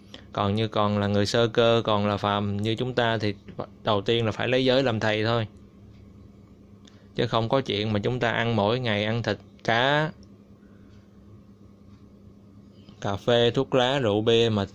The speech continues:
thiền định được là không bao giờ có. Nếu có là cái đó là tà định chứ không phải là chánh định nữa. Thiện ác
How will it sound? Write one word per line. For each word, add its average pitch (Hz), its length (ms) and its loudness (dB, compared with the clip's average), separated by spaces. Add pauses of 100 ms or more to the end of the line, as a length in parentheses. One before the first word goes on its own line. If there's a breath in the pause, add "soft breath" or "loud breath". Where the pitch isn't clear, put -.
(120)
thiền 98 240 -2
định 101 340 -2
được 101 260 -2
là 104 120 -2
không 107 160 -2
bao 110 100 0
giờ 101 160 0
có. 113 280 -2 (2000 loud breath)
Nếu 120 140 2
có 127 280 4
là 107 100 2
cái 123 140 -4
đó 123 140 0
là 110 100 2
tà 104 220 0
định 104 280 0
chứ 123 100 -2
không 113 160 -2
phải 110 120 -2
là 110 60 0
chánh 120 240 -2
định 110 240 0
nữa. 113 140 -2 (4000 loud breath)
Thiện 107 260 0
ác 131 320 0